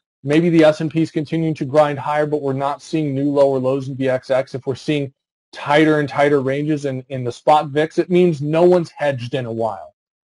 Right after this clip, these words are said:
We haven't had any kind of spooky price action over the past month to encourage people and entice people to panic a little bit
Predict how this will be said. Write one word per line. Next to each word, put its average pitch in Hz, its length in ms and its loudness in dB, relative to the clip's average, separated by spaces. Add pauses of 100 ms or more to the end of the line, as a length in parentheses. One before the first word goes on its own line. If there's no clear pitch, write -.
(400)
We 160 100 2
haven't 180 340 4
had 151 360 2
any 160 200 0
kind 160 280 -6
of 131 80 -10
spooky 190 500 -4
price 147 360 0
action 131 520 -2 (540)
over 147 180 4
the 165 60 2
past 143 340 0
month 127 360 -2 (360)
to 165 200 4
encourage 180 640 2
people 147 300 -2
and 139 120 -6
entice 160 640 -2
people 131 480 -4 (280)
to 143 80 -4
panic 196 400 -4
a 165 60 -2
little 131 200 0
bit 123 260 -6